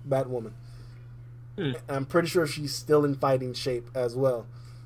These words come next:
Speaker 1: 'Cause Krypton just recently got canceled. Like, just
Speaker 2: Ah.
Speaker 1: recently. So it would make sense for just like, "All right, let's, all right, you did this. Let's just pull you over here."
Speaker 2: Mm-hmm.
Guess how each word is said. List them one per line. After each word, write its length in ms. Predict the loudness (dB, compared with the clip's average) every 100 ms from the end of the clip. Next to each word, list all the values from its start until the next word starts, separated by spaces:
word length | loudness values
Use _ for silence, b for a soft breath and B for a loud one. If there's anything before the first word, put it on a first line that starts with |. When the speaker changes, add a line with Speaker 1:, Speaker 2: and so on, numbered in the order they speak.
| -16
Speaker 1:
'Cause 140 | -14 4
Krypton 540 | 4 8 8 8 6 -2
just 300 | 2 4 4
recently 340 | -2 -4 -4
got 160 | -4 -4
canceled. 440 | -6 -10 -12 -16 -16 -16 -16 -16 -16 -4
Like, 260 | -2 -2 -6
just 160 | 4
Speaker 2:
Ah. 280 | 6 8 6
Speaker 1:
recently. 340 | 2 -4 -8 -12 -14 B B B B B -16 -16
So 160 | 2 4
it 20 |
would 100 | 6
make 200 | 6 4
sense 440 | 0 0 0 0 -4
for 160 | -6
just 140 | -6 -4
like, 180 | -4
"All 120 | 2 4
right, 100 | 6
let's, 300 | 4 2 2
all 120 | 4
right, 80 | 4
you 120 | 2
did 340 | -2 -2 -2 0
this. 360 | 0 -2 -4
Let's 220 | -4 -4
just 160 | -6 -8
pull 280 | -2 0 2
you 160 | 4 4
over 160 | 2
here." 260 | 0 -4 -4 -8 B B B B -16 -14 -6
Speaker 2:
Mm-hmm. 200 | -2 -2